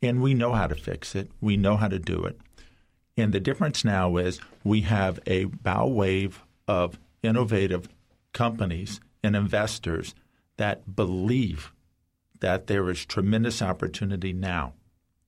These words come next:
And you have, in my view, I would argue nuclear has the strongest base potential for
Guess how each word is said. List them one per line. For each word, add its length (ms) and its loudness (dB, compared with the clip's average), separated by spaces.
And 360 0
you 200 2
have, 460 0
in 80 2
my 220 2
view, 500 2
I 80 0
would 160 0
argue 460 2
nuclear 580 2
has 440 -2
the 160 -2
strongest 1300 -2
base 500 -2
potential 680 -2
for 500 -6